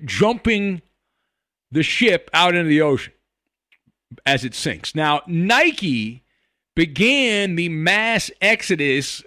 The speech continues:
away from Deshaun Watson by suspending its endorsement deal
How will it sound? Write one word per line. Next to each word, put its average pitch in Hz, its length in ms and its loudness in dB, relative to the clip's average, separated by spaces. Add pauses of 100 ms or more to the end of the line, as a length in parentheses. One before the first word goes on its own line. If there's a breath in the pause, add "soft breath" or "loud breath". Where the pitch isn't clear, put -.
away 180 560 0
from 160 240 -6
Deshaun 170 520 -2
Watson 151 600 0
by 135 500 -2
suspending 147 1600 0
its 139 180 -6
endorsement 160 640 -2
deal 123 440 0